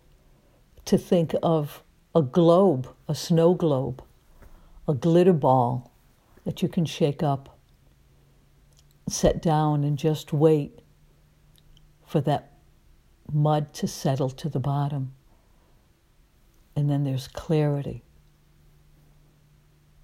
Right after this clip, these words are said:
And that's one of the most important principles of mindfulness,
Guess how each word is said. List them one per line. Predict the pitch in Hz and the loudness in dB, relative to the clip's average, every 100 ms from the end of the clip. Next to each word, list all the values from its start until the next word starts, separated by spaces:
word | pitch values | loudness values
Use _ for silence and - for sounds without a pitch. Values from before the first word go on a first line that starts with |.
| _ - - - | _ -20 -20 0
And | 180 | 4
that's | 196 214 214 | 4 2 2
one | 220 208 | 4 6
of | 180 | 4
the | 165 | 2
most | 156 160 - | 2 -2 -4
important | 175 - 220 208 208 202 | -8 -2 0 0 -2 -4
principles | - 185 - 160 139 131 135 | -2 -2 -2 -4 -4 -4 -4
of | 151 | -2
mindfulness, | 156 151 160 - 170 160 156 | -2 -2 -4 -6 -8 -8 -12